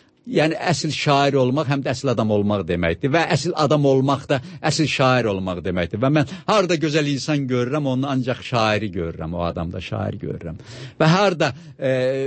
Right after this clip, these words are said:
gözəl olmayan bir insan görürəm, onda anti şair görürəm. Anti, e, e, təbiət görürəm, anti tanrı görürəm və düşünürəm ki, heç bir, bütün insanlar gözəldir. Çünki bütün insanlar Allah yaradıb.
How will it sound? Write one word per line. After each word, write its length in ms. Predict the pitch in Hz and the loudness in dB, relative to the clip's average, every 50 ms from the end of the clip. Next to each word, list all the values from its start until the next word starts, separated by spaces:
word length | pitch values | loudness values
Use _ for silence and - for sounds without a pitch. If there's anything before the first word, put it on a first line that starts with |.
| 143 143 143 143 147 143 135 | -4 -4 -4 -4 -4 -4 -2
gözəl 380 | - 147 143 131 160 160 160 151 | -2 -2 2 2 4 4 4 4
olmayan 320 | 147 135 139 131 127 123 | 4 2 0 0 0 0
bir 140 | 139 131 131 | 0 0 0
insan 360 | 131 123 - - 147 139 135 117 | 0 -2 -2 -2 0 0 0 0
görürəm, 320 | 120 120 120 151 156 151 143 | 0 0 0 0 0 0 0
onda 160 | 147 143 156 | 0 2 2
anti 320 | 151 147 143 127 - 135 - | 2 2 2 0 -2 -4 0
şair 360 | - 135 131 131 127 117 95 | 2 4 4 4 2 2 0
görürəm. 420 | 104 98 90 87 82 87 80 78 - - - 139 147 - - | -2 -2 -2 -2 -4 -4 -6 -6 -8 -14 -20 -20 -20 -4 0
Anti, 480 | 135 139 135 131 127 - 165 165 135 - - - - - | 2 4 4 4 4 4 4 2 2 0 -6 -18 -10 -4
e, 100 | 151 131 | 0 2
e, 400 | 131 131 131 143 143 139 139 135 131 131 - _ - | 2 2 2 2 2 2 2 2 0 -2 -6 _ -4
təbiət 400 | - 135 120 110 135 139 135 135 - | 0 0 0 4 2 2 2 2 2
görürəm, 340 | 131 123 131 135 143 156 151 | 2 4 4 4 4 4 4
anti 300 | 139 131 127 131 156 147 | 4 4 2 0 -2 -2
tanrı 400 | - 131 120 120 120 110 117 104 107 | 0 2 2 2 2 0 0 0 2
görürəm 340 | 107 98 95 101 127 151 156 | 2 2 4 2 2 2 2
və 80 | 160 - - | 0 0 -2
düşünürəm 480 | 117 - - 156 156 170 185 175 156 127 | -10 0 2 4 6 6 6 4 2 2
ki, 200 | - 123 90 - - _ _ _ _ _ | 0 -2 -2 -4 -6 _ _ _ _ _
heç 260 | 165 202 185 - - - _ | 2 2 2 2 -2 -2 _
bir, 160 | 151 135 - | 2 2 2
bütün 260 | - - 233 226 185 147 | 2 2 4 4 4 4
insanlar 380 | - - 127 120 120 120 110 | 2 2 2 2 2 2 0
gözəldir. 580 | 104 90 107 95 90 104 92 90 80 73 80 - _ _ _ _ _ _ _ _ - | 0 0 -2 0 0 0 0 0 -2 -6 -12 -16 _ _ _ _ _ _ _ _ -2
Çünki 280 | - 165 143 185 156 | 2 2 4 4 4
bütün 320 | 175 156 - 220 214 196 170 | 2 2 4 6 6 6 4
insanlar 360 | - 190 180 165 170 170 165 | 4 4 4 4 4 4 4
Allah 280 | 165 165 170 185 180 139 | 4 4 4 4 2 2
yaradıb. 440 | 127 113 95 95 87 - 90 - | 0 -2 -2 -2 -4 -6 -8 -12